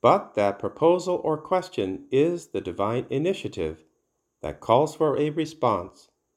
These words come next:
In this case, it is a response of respect, as the two disciples call Jesus Rabbi, which means teacher, and inquiry, as they ask, "Where are you staying?"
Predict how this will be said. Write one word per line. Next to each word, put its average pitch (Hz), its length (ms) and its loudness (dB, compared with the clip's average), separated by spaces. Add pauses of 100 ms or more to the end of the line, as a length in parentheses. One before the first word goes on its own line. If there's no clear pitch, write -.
(680)
In 98 160 0
this 202 260 2
case, 104 480 -2
it 117 160 -2
is 127 260 -2
a 127 100 2
response 160 760 0
of 113 160 -2
respect, 117 720 -4
as 101 220 -6
the - 80 -6
two 131 180 0
disciples 104 640 -2
call 95 280 -2
Jesus 143 640 -4
Rabbi, 107 580 0 (480)
which - 240 -8
means 87 260 -6
teacher, 143 580 -4 (400)
and 139 420 0
inquiry, 92 720 0 (320)
as 87 180 -8
they 90 180 -2
ask, 139 500 -2 (240)
"Where 170 320 0
are 107 100 -4
you 110 200 -4
staying?" 127 580 -2